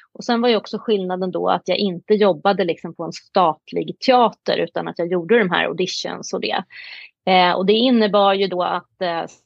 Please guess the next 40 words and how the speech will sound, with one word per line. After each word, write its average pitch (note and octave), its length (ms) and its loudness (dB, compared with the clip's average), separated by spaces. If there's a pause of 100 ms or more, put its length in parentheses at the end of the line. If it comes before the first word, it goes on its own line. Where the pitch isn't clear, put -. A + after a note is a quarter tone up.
(480)
som G3+ 120 -4
dansare G3+ 460 0
så G#3 100 -12
tar G3+ 180 -4
man F#3 200 0
ju F3+ 320 2
morgonskola, G3+ 880 0
man F3+ 180 -4
tränar F#3+ 460 0
ju A3 60 2
en F#3+ 140 -2
och F#3+ 60 -4
en F#3+ 60 -4
halv F3+ 100 -4
timme F#3 240 -6
varje F3+ 200 2
morgon. F#3 380 0 (580)
Eh, F3+ 380 2
den F3 220 -2
är F#3+ 60 0
ju A3 300 4 (280)
gratis, G3 920 0
den F#3+ 180 2
är F#3+ 120 2
ju G#3 220 4
en F#3+ 120 -2
del F3 260 0
av F3+ 100 0
jobbet D#3+ 580 -2
här F#3 220 4
i F#3 80 0
Stockholm, F#3+ 560 -2 (240)
eh, F#3 280 2
om F3 100 -2
man F3 220 -2 (140)
tillhör, F3 300 -2
liksom, E3 240 -6
ett E3 80 -8
stort E3+ 240 -4
operahus. F3+ 520 0